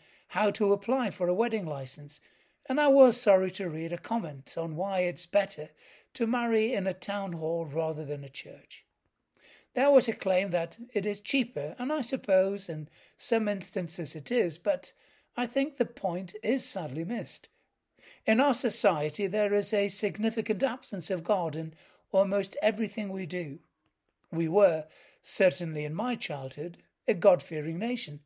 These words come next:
The Second World War was fresh in the minds of my parents, and there was somehow a thankfulness.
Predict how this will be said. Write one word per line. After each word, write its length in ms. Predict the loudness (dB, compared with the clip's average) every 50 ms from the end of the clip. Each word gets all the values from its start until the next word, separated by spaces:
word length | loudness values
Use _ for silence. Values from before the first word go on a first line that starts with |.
| _ _ _ _ _ _ _ _ _ _ -6
The 80 | -4
Second 440 | -2 2 2 2 2 2 2 2 4
World 220 | 4 4 2 2 2
War 300 | 2 4 6 6 6 4
was 240 | 4 0 -2 -4
fresh 320 | -4 0 2 2 2 2 0
in 120 | -6 -4
the 60 | -4 -2
minds 320 | -2 -2 -4 -4 -4 -2
of 260 | -2 -2 -4 -6 -12 -20 _ _ _ _ -8
my 240 | -4 -2 -2 -2
parents, 640 | -2 -4 -8 -10 -8 -8 -10 -10 -12 -12 -14 -14 -14 _ _ _ _ _ _ -20 -20 _ -6 -2
and 160 | -2 0 2
there 180 | 4 4 6
was 140 | 4 4 2
somehow 560 | 2 2 2 2 2 2 2 2 4 4 4
a 60 | 2 2
thankfulness. 840 | -2 -4 -4 -4 -4 -6 -8 -10 -10 -10 -10 -12 -12 -10 -12 -12